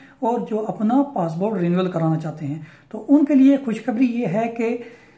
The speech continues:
जो passport रिन्यूअल की fees में पचास परसेंट जो है वो कमी कर दी गई है। और इस चीज़ को पाकिस्तानी consulate general ने भी confirm किया है कि जो लोग रिन्यूअल कराना चाहते हैं passport,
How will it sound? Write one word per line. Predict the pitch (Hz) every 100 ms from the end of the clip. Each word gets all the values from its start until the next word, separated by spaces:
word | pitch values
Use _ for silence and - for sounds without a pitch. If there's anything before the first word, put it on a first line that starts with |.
| _ 208
जो | 226
passport | 233 196 - 254 208
रिन्यूअल | 190 269 277
की | 254
fees | 214 202 220 220
में | 220 214
पचास | 190 190 190 -
परसेंट | 180 269 277
जो | 208
है | 156 220
वो | 233 226
कमी | 226 175 180
कर | 180 156
दी | 156
गई | 156 147 147
है। | 160 147 - - -
और | 262 285
इस | 302 294 -
चीज़ | 262 247 -
को | 269 285 294 - - - _ _ 240
पाकिस्तानी | 214 226 - 226 240
consulate | 254 208 220 214 208
general | 202 202 247
ने | 208
भी | 160 185 277
confirm | - 170 180 180
किया | 185 170 160
है | 180 262
कि | 262
जो | 180 202
लोग | 220 214 220 - 180
रिन्यूअल | 196 302 269
कराना | 196 196 185
चाहते | 175 175
हैं | 143 175 -
passport, | 165 156 214 277